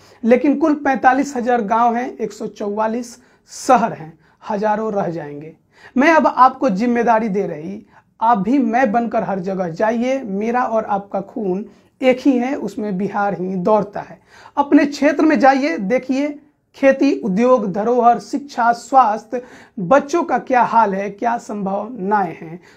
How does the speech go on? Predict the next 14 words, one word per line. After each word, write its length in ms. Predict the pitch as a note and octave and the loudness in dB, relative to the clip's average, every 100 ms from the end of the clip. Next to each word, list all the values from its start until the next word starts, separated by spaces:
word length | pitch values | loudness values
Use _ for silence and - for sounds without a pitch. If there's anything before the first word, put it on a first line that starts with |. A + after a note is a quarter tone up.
| _ C4+ | _ -4
सूची 260 | B3+ D4+ | 0 0
बनाइए, 440 | C4 B3 A#3+ B3 C#4 | 2 0 0 -2 -4
मुझे 380 | A3 G3 G3 | -4 -2 -2
भेजिए। 640 | - F3 E3+ A3 D3+ C#3+ D3+ _ _ _ | -4 -4 0 0 0 -10 -16 _ _ _
सरकार 420 | - D4 D4+ E4 D#4+ | 0 2 6 6 6
बनाने 380 | C#4+ D4 C#4+ | 2 4 2
के 100 | C#4+ | 0
तुरंत 360 | C4+ C4 C#4 C4 | -4 0 0 0
बाद 280 | G#3+ B3 A3 | 0 -2 -4
हम 240 | B3 A#3 | -4 -6
सब 280 | - D4 D4 | 2 2 4
मिलकर 360 | A#3+ G#3 G#3 G#3+ | 0 -2 -4 -4
सबसे 340 | A3+ F#3+ G#3+ | -10 -12 -12
पहले 340 | - A3 A#3+ | -8 -6 -6